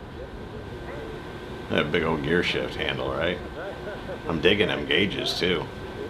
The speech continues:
The whole interior is very nice. The whole car is cool. You know, I mean, it takes forever for it to soak in.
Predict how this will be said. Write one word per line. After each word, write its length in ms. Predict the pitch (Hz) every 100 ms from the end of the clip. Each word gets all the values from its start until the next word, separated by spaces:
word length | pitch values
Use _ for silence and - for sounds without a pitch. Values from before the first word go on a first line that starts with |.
| - - - - - -
The 60 |
whole 280 | - 117 117
interior 580 | 82 78 90 123 76 69
is 80 | -
very 340 | 67 110 80
nice. 420 | 69 65 67 - - - - - -
The 60 | 104
whole 160 | 196 -
car 380 | - 139 131
is 80 | -
cool. 380 | - - - - - - - - - - - -
You 140 | 107 113
know, 140 | 95
I 100 | 98
mean, 180 | 127 120
it 120 | 117
takes 260 | 151 160 -
forever 460 | 110 113 170 143
for 240 | 92 104 92
it 80 |
to 120 | 85 87
soak 380 | - 117 87
in. 240 | 120 120